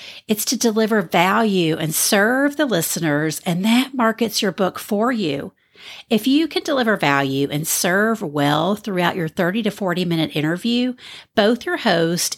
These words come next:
and your listeners will want to connect with you afterwards, which helps you grow your platform and makes it easy to market your book to them.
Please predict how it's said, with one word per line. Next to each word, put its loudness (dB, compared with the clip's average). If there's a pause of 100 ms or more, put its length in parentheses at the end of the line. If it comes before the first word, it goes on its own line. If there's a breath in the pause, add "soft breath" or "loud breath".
and 2
your -4
listeners -2
will 0
want 0
to -6
connect -2
with -2
you 0
afterwards, -2 (300 loud breath)
which 2
helps 0
you 4
grow 2
your -2
platform -2
and -4
makes -2
it -6
easy 2
to -4
market -2
your -4
book -4
to -6
them. -10